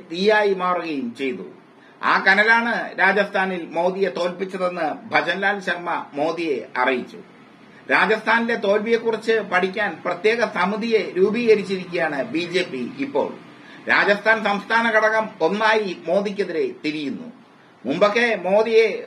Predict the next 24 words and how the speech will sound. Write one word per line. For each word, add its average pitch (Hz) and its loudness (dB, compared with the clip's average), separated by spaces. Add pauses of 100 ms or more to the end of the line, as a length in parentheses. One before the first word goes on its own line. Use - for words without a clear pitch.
(120)
ഓച്ചാനിച്ചു 220 2
നിന്ന 214 -4 (240)
ബി 160 0
ജെ 202 2
പി 226 -6
നേതാക്കളായിരുന്നു 190 0
ഉണ്ടായിരുന്നത്. 135 0 (340)
ഇപ്പോൾ 214 4
അവർ 220 2
തിരിച്ചറിഞ്ഞിരിക്കുന്നു 190 0
മോദി 196 2
എന്നത് 220 0
വെറും 208 4
പൊള്ളയായ 196 2
ഗ്യാരണ്ടിയാണെന്ന്. 143 0 (420)
മുക്ക് 151 -4
പണ്ടം 156 0
പോലെ, 104 -4 (880)
മുക്ക് 208 0
പണ്ടം 220 2
പോലെയാണ് 220 2
മോദി. 160 -4 (120)
പുറമേ 208 2
സ്വർണ്ണത്തിളക്കം, 185 -4